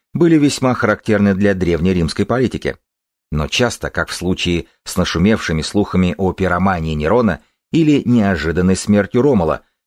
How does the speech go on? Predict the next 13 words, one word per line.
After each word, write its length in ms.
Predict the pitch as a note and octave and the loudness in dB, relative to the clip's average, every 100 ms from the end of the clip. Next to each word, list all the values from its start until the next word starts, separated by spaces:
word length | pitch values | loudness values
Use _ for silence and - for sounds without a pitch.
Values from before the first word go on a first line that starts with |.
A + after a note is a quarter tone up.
| - | -8
истории 520 | D2+ - F2+ F2+ G2+ | -6 -2 -2 0 2
были, 240 | G#2 A2 | 2 4
несомненно, 640 | G#2+ - G#2+ G#2+ G#2 G#2+ G2+ _ - | 2 2 2 4 4 2 -2 _ -2
приукрашены 800 | E3 D#3+ - C2 - C#2+ C#2 - _ - | 0 0 -2 -6 -6 -6 -6 -10 _ -2
или 180 | B2 | 0
даже 360 | D2+ D#2 D#2 F2 | 0 -2 -2 -6
полностью 560 | - D#2 C#2 C#2+ - D2+ | -2 -2 -2 -6 -6 -2
выдуманы. 520 | F2 D2+ C#2 A#1+ - _ _ _ _ _ _ _ | 0 0 -4 -8 -14 _ _ _ _ _ _ _
Это 200 | A#2 A#2+ | -2 -2
касается 640 | C3 A2+ G#2+ G#2 F2+ G2 F#2 | -4 -2 0 -2 -2 -4 0
не 120 | G2 | 0
только 360 | - C2 - D2+ | 0 -6 -4 -8
Рима. 280 | C2+ B1+ | -8 -10